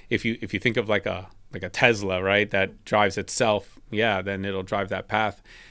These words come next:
But if, let's say, we take one step back and say, "I'm using Google Maps to get from here to there," wherever there might be, and th-, there's, uh, all of a sudden an accident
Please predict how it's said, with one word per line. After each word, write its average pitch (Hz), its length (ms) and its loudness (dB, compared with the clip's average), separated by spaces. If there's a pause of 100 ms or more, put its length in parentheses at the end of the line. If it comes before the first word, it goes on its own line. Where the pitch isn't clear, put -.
(160)
But 113 140 4
if, - 140 2
let's 120 260 0
say, 131 160 4
we 113 140 0
take - 240 -2
one 110 140 -2
step 98 200 -2
back 104 260 2
and 92 120 -8
say, 95 420 0 (240)
"I'm 104 160 0
using 107 220 0
Google 104 260 0
Maps 98 380 -2
to 95 100 -6
get 95 300 -2
from 95 680 -6
here 101 380 -2
to 98 240 -8
there," 95 320 0
wherever 95 360 -4
there 98 180 -4
might 98 260 -6
be, 107 240 -2 (1000)
and 107 400 0 (520)
th-, - 220 -14
there's, 110 540 2
uh, 117 200 0
all 123 180 8
of 113 60 2
a 107 40 0
sudden 113 440 2
an 113 120 -2
accident 95 600 -4